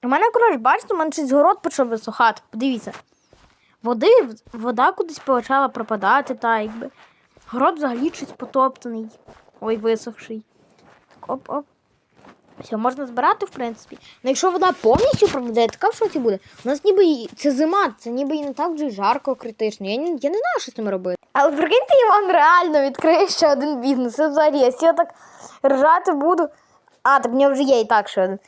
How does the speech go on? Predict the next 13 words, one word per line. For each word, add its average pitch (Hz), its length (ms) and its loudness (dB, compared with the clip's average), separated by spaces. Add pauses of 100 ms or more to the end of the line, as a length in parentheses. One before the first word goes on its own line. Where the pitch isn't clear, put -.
(120)
Прикиньте, 453 360 4
він 415 80 0
зараз 339 320 2
відкриє 330 460 2
магазин 269 520 0
грибів. 247 500 0 (800)
Відкриє 285 280 2 (120)
собі 403 200 4
так 277 120 0
магазин 262 380 2
грибочків 311 960 0 (260)
в 247 60 -10
лісі 277 460 -2